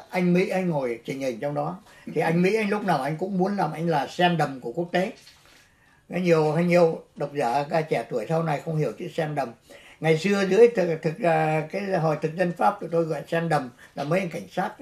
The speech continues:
mấy anh công an ấy gọi là sen đầm. <laughs> Vâng, thì, à, bác thấy rằng cái chuyện, à, bác mới đưa cái vụ mà tôi đây, tôi thấy rằng hơi bất nhẫn.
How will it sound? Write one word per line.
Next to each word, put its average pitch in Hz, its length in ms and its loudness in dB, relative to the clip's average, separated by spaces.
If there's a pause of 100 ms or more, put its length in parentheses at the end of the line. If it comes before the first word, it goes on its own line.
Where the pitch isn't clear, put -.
(180)
mấy 185 140 -2
anh 175 60 -4
công 175 240 0
an 180 300 2
ấy 190 100 -6
gọi - 140 -6
là - 140 -8
sen 160 180 -2
đầm. 135 200 -8 (100)
<laughs> - 120 -10 (1400)
Vâng, 165 240 2
thì, 160 280 2
à, 156 360 4 (340)
bác 185 180 6
thấy 190 160 4
rằng 165 220 2
cái 180 340 2
chuyện, 147 320 0
à, 135 400 -6
bác 180 140 2
mới 180 200 0
đưa 175 180 2
cái 175 100 -2
vụ 135 320 -6
mà 123 160 -10 (1600)
tôi 190 180 2
đây, 196 140 0
tôi 190 200 2
thấy 208 320 4
rằng 165 380 2 (360)
hơi 170 180 4
bất 175 160 0
nhẫn. 170 200 -6